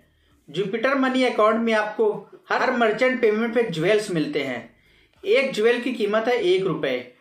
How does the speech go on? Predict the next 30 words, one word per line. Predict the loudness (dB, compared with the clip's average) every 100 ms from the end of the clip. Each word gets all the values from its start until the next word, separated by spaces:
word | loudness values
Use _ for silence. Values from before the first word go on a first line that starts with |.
| _ _ _ -6
यानी | -2 0
आप | 0 0 -2
जैसे | -2 -2
यहाँ | -2 0
देख | 0
सकते | 0 -6 -4
हैं | -4
मेरे | -2 0
पास | 0 -2 0
थाउजेंड | 0 2 0 0
ज्वेल्स | 0 0 -2
है, | -4 -8 -12 _ _ -6
यानी | -2 -2
कि | -2 -4
इसकी | -4 -2
वैल्यू | 0 0 2
है | 0
थाउजेंड | 0 -2 -2 -2
रुपीज | -2 -4 -6 -8 -16 _ _ _
और | -6 -2
transaction | 0 2 0 0 -2 2
date | 2 2
के | 0 0
पन्द्रह | -2 0 -2
दिनों | -2 -2
के | -2
भीतर | -2 -4 -2 -2 -2 -8 _ _ _ _ -2
ये | -2
ज्वेल्स | 0 2 2 2 0
आप | 0 0 -4